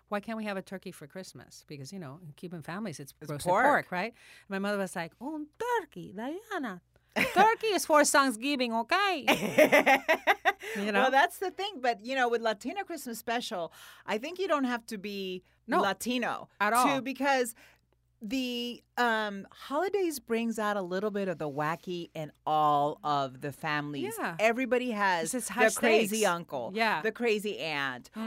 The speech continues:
Speaker 2: or the
Speaker 1: Mm-hmm.
Speaker 2: crazy, you know, you
Speaker 1: Mm-hmm.
Speaker 2: know, the one that wants to probe and find out everything about your life, or, you know, so it's relatable. Not so much just in the Latin community, but
Speaker 1: Mm-hmm.
Speaker 2: I just think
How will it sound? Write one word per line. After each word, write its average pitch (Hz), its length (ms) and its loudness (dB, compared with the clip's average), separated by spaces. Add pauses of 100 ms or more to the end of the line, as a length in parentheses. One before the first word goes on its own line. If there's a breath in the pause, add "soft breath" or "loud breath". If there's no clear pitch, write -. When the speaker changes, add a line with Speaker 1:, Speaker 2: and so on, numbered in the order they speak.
Speaker 2:
or 240 120 4
the 240 80 6
Speaker 1:
Mm-hmm. 247 60 0
Speaker 2:
crazy, 226 520 0
you 214 200 0
know, 175 420 0 (100)
you 226 120 -4
Speaker 1:
Mm-hmm. 226 80 0
Speaker 2:
know, 185 440 0
the 202 120 -2
one 214 180 -2
that 214 140 0
wants 208 240 -2
to 208 100 -6
probe 165 720 2
and 170 380 -4
find 190 240 -4
out 180 100 2
everything 180 260 -4
about 175 200 -2
your 208 100 -4
life, 185 540 2
or, 160 180 -6
you 240 180 -8
know, 226 220 0 (220 loud breath)
so 294 160 2
it's 285 140 -2
relatable. 254 800 2 (360)
Not 269 320 0
so 330 200 -4
much 240 360 -4
just 240 340 -2
in 202 160 -8
the 185 80 -6
Latin 185 380 0
community, 185 600 -6
but 180 180 -2
Speaker 1:
Mm-hmm. 214 80 -2
Speaker 2:
I 202 160 2
just 220 260 -8
think 190 280 -8